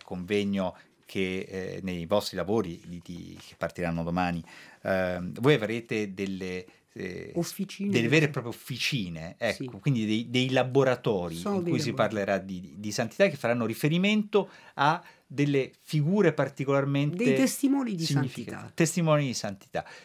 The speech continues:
Speaker 1: Ecco, ci può spiegare un po' come, come avverrà questo e
Speaker 2: Noi, mm, vorremmo che in questi, in queste officine ci sia uno spazio di ascolto della testimonianza, di persone che hanno vissuto con questi testimoni di santità,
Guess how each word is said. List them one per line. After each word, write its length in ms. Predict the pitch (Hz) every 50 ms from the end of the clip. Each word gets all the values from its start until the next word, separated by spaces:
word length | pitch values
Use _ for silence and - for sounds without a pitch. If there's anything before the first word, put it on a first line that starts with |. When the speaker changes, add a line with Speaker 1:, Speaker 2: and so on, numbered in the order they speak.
| -
Speaker 1:
Ecco, 340 | - 170 123 - - - - -
ci 160 | - - 160
può 140 | 151 233 247
spiegare 380 | - - - 160 135 - -
un 80 | 85 82
po' 220 | - 110 101 98 -
come, 640 | - 117 113 110 107 110 110 110 110 107 104 104 -
come 180 | - 135 143 139
avverrà 420 | 123 127 123 120 131 127 107 - -
questo 500 | - 131 120 107 - - - - 110 101
e 120 | 98 98
Speaker 2:
Noi, 380 | 247 277 302 277 247 220 202 196 - -
mm, 440 | 202 185 185 180 180 175 170 160 135 - - -
vorremmo 960 | 147 156 151 160 185 190 185 185 190 180 165 147 143 139 135 135 143 165 175
che 140 | 170 - 175
in 180 | 156 156 156
questi, 640 | - - 220 208 - - - 165 156 151 143 143 143
in 60 | 143
queste 320 | - - 190 - - 170
officine 800 | 160 151 - - 160 151 - - 131 120 117 113 120 139 165 175 -
ci 160 | - - - 240
sia 240 | - - 185 156
uno 160 | 143 143 151 165
spazio 640 | - - - - 175 175 165 170 - - 147 143
di 320 | 135 143 143 135 120 - - _ _ _
ascolto 520 | - 151 147 - - - 240 262 - - 170
della 200 | 143 127 135 135
testimonianza, 920 | 135 135 - - - 131 127 123 127 123 113 110 - - - - - - _ _ _
di 140 | - 151 160
persone 600 | 143 170 170 160 - - - 262 294 302 254 196
che 100 | 165 -
hanno 200 | 160 160 160 160
vissuto 540 | 151 156 160 - - - - 233 220 190 170
con 160 | 147 143 139
questi 300 | 135 - 151 - - 151
testimoni 500 | 143 - 139 131 - 139 131 131 131 127 120
di 80 | 127
santità, 500 | 123 - 120 117 113 - - - 113 107